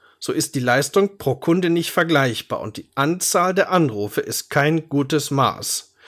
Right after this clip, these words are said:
Die Dauer der Anrufe könnte dann ein besseres Zurechnungsmaß sein. Oft ist zwischen mehreren möglichen Kostentreibergrößen auszuwählen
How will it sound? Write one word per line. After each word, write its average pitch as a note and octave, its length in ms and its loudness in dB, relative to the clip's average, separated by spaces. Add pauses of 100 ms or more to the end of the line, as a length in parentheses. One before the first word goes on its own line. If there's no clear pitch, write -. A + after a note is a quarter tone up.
(220)
Die - 220 -12
Dauer C3+ 340 4
der F3+ 220 0
Anrufe F3+ 480 0
könnte C3 320 -2
dann D#3+ 340 0 (300)
ein E3+ 200 -4
besseres D#3+ 520 0
Zurechnungsmaß A2+ 960 -2
sein. G#2 320 -4 (720)
Oft E3 240 0
ist - 180 -2
zwischen B2+ 320 -2
mehreren D#3 540 2
möglichen F3 600 2
Kostentreibergrößen D3+ 1120 0 (120)
auszuwählen C#3 840 0